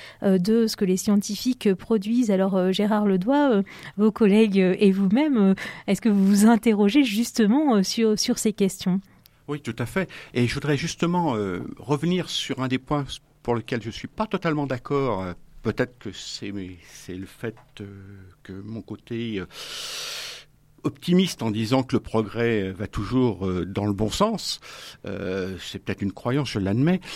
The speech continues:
Speaker 2: Mais pour ma part, je crois que le progrès, ce n'est pas seulement créer de nouvelles molécules. Le progrès aussi, c'est de savoir comment on les utilise.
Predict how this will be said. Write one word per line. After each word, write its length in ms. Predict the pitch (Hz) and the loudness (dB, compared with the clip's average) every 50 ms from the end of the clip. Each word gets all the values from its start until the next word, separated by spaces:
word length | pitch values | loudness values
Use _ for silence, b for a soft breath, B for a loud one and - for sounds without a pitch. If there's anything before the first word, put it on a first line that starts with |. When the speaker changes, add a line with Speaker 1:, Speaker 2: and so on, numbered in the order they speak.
| B B B - | B B B 0
Speaker 2:
Mais 260 | 110 113 127 127 123 | 2 4 4 4 2
pour 200 | - - 147 156 | 2 0 0 2
ma 100 | 160 156 | 2 0
part, 400 | - - 220 240 269 269 214 147 | 2 2 2 2 2 0 -4 -6
je 120 | - - | -10 -10
crois 260 | - - - - 185 | -12 -10 -6 -6 -6
que 180 | 165 - - 151 | -6 -4 0 2
le 100 | 131 135 | 2 2
progrès, 380 | 131 - - 160 143 170 240 254 | 2 2 0 0 2 0 -4 -4
ce 160 | - - 170 | -4 -2 -2
n'est 100 | 143 135 | -2 0
pas 180 | - - 160 | -2 -4 -4
seulement 440 | 139 - - - 180 170 165 165 160 | -4 -2 0 2 2 4 4 2 2
créer 320 | - - - - 123 131 127 | 0 -2 -6 -2 0 0 0
de 60 | 123 | 0
nouvelles 220 | 127 110 104 95 | 0 0 0 -2
molécules. 600 | 95 101 98 113 - - - 262 277 180 104 92 B B B B B | 0 -2 -2 -4 0 2 4 4 4 4 0 -2 B B B B B
Le 80 | - 123 | -4 -2
progrès 320 | - - 127 120 139 170 | 0 0 0 0 2 0
aussi, 280 | 185 143 - - 240 254 | 0 0 0 0 0 0
c'est 280 | - - - 147 139 | 0 0 0 0 0
de 120 | 131 135 123 | 2 0 -2
savoir 360 | - - 135 135 196 190 - | 0 0 2 2 0 -2 2
comment 280 | - 170 156 185 247 262 | 2 4 4 6 4 4
on 60 | 202 | 2
les 200 | 143 117 - - | 0 -2 -4 -8
utilise. 500 | 101 - - 98 98 87 90 87 - | -12 -12 -12 -12 -12 -14 -16 -20 -20